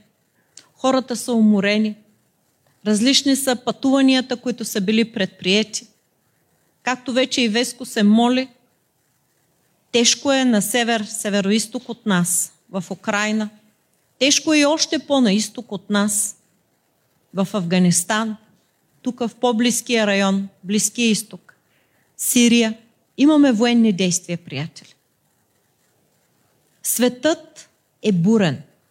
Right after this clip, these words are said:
Изпълнен е с бурите, които сам човек създава. Злото, което сме допуснали в този Божий свят.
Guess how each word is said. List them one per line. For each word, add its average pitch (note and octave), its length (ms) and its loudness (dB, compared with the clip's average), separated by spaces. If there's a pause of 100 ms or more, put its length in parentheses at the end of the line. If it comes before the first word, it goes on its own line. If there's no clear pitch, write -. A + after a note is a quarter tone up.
(1400)
Изпълнен D#4+ 640 0
е D#4+ 80 2
с A#3+ 200 -2
бурите, C4+ 500 0
които C4+ 300 -6
сам C#4+ 500 0 (360)
човек B3+ 640 -2 (160)
създава. G3+ 600 -2 (2250)
Злото, C4 580 2
което C4+ 300 -2
сме A3 200 0
допуснали A3 600 -4
в G3 240 -6
този G3 240 -4
Божий F3 360 -4
свят. D#3+ 280 -10